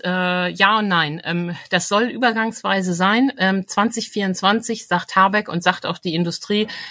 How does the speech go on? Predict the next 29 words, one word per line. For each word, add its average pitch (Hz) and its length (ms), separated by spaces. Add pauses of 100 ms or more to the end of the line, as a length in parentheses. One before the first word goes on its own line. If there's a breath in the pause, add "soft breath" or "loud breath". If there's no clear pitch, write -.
können 185 340
wir, 170 340 (100)
ähm, 160 500
unabhängig 233 500
sein 208 220
von 214 140
russischem 214 420
Gas. 202 320
Das - 180
heißt, 175 240
wir 160 100
reden 175 240
jetzt 165 260
über 165 220
die 190 240
zwei 160 280
Jahre, 196 480
genauer 170 340
gesagt 165 280
die 185 100
zwei 160 300
Winter, 185 280
die 170 160
wir 160 80
jetzt 160 220
noch 151 100
schaffen 151 360
müssen, 143 300
diesen 196 400